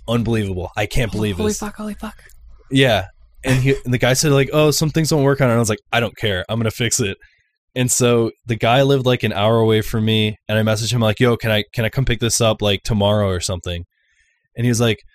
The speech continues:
Speaker 1: "Yeah, sure, no problem. Come, come through." So me and Bobby, we drove an hour to some dude's house. He kind of, he didn't really live in the sticks. He was, like, in a neighborhood, but it was kind of out there. And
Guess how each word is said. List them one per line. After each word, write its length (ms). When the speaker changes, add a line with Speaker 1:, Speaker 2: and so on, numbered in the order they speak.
Speaker 1:
"Yeah, 220
sure, 240
no 100
problem. 320
Come, 200
come 220
through." 360
So 400
me 120
and 80
Bobby, 280
we 80
drove 260
an 80
hour 220
to 120
some 220
dude's 220
house. 360
He 80
kind 320
of, 100
he 180
didn't 180
really 160
live 120
in 60
the 80
sticks. 300
He 60
was, 100
like, 100
in 80
a 60
neighborhood, 460
but 60
it 60
was 120
kind 180
of 60
out 200
there. 220
And 300